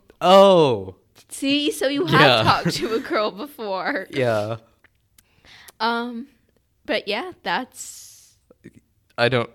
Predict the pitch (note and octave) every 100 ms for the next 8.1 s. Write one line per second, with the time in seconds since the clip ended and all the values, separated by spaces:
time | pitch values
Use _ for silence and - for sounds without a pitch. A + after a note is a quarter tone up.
0 | _ _ A#2+ A#2+ A#2+ C#4+ - G#2 G#2+ F#3
1 | E3+ G#2+ - G#2+ G#2 G#2+ A2 G#2 G#2 A2
2 | _ _ _ _ _ - A3 A3+ A3 G#3
3 | G3+ _ _ _ _ _ _ _ - A3
4 | A3+ A3 F#3 - - - D#4 - F#3+ G3+
5 | G3 E3+ F#3 - G3 E3 D#3 D#3 D#3 A#3
6 | - - G2+ F3+ _ _ _ _ - C#4+
7 | G#3 - F3+ - F#3 - _ _ A3 -